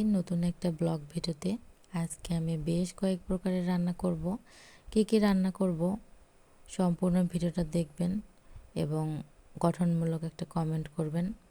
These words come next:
সবগুলোই আসলে অনেক মজার রান্না। এখানে আমি মেয়ের জন্য শিং মাছ রান্না করলাম। শিং মাছে যেহেতু কাটা কম, তাই সে অনায়াসে খেতে পারবে। আর তারপর আমি এখানে কাঁচা কলা ভাজবো,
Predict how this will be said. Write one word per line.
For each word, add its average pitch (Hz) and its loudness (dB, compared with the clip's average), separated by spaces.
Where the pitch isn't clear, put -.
সবগুলোই 208 4
আসলে 180 2
অনেক 170 2
মজার 165 0
রান্না। 165 0
এখানে 175 2
আমি 165 0
মেয়ের 160 0
জন্য 160 -2
শিং 165 -6
মাছ 165 -2
রান্না 170 -2
করলাম। 170 0
শিং - -2
মাছে 175 0
যেহেতু 165 -4
কাটা 156 -2
কম, 156 -2
তাই 151 -2
সে 147 -6
অনায়াসে 185 4
খেতে - -2
পারবে। 170 0
আর 165 4
তারপর 185 2
আমি 208 6
এখানে 190 2
কাঁচা 180 0
কলা 165 2
ভাজবো, 165 0